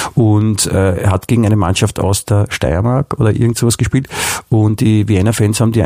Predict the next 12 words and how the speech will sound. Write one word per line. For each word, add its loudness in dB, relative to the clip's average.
gegnerische 2
Mannschaft 0
begrüßt 0
mit 0
den 0
Worten, 0
"Wir 4
haben 2
U-Bahn 0
und 0
ihr 4
nicht." 2